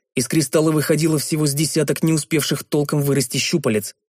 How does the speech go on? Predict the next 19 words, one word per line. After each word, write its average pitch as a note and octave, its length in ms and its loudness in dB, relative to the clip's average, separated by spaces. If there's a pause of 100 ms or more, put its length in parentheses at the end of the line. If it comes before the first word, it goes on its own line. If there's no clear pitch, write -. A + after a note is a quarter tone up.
(340)
никак D3 380 2
не D#3+ 60 4
могущих D3+ 420 2
сравниться D3 480 0
по C#3 100 0
размаху C3+ 440 2
с - 100 -4
теми C3+ 220 0
похожими C#3 480 2
на A#2 120 4
высокие D3+ 440 2
деревья D3+ 400 2
побегами. B2 680 0 (500)
Но A#2 200 0
пренебрегать B2+ 560 2
опасностью C#3 680 0
я C3 160 2
не B2 120 2
хотел. A2+ 440 -4